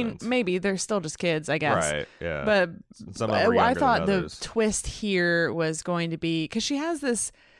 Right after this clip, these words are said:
Speaker 1: this, uh, s-, darkness to her, I guess,
Speaker 2: Uh-huh.
Speaker 1: or, you know, we know that everyone hates the kids and nobody can relate to the kids except for this one teacher who almost dies from doing so
Speaker 2: Uh-huh.
Speaker 1: at a couple of points.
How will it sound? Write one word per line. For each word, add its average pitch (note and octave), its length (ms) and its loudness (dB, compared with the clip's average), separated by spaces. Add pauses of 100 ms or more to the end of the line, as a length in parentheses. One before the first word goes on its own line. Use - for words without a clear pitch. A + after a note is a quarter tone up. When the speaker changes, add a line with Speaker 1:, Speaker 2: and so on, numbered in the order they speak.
(160)
Speaker 1:
this, F#3+ 560 -2
uh, D3+ 580 0 (400)
s-, - 500 -8 (680)
darkness D#4 640 0
to G4 100 0 (100)
her, G4+ 100 2
I G4 160 2
guess, G4+ 340 2
Speaker 2:
Uh-huh. D#4 100 0
Speaker 1:
or, C4 240 0
you A#3+ 100 -2
know, A3 160 0
we G#3 420 -4
know G3+ 360 0
that E3+ 300 0
everyone F3 380 -2
hates E3+ 360 -6
the F3 80 -4
kids E3+ 340 -2
and D3+ 100 -6
nobody E3+ 300 -2
can E3 180 -6
relate C#3+ 280 -4
to E3+ 100 -8
the D#3 80 -4
kids D#3+ 260 -6
except D3 300 -10
for D#3 60 -14
this D3+ 180 -12
one D#3 200 -6
teacher D3+ 460 -6
who D#3 280 -6 (680)
almost F3 400 -2
dies D#3+ 580 0 (100)
from E3 340 -4
doing F3 380 -2
so D3 560 -2
Speaker 2:
Uh-huh. F#2 180 -6
Speaker 1:
at E3 140 -2
a D#3+ 60 -6
couple E3 340 -4
of E3+ 120 -2
points. D3+ 580 -8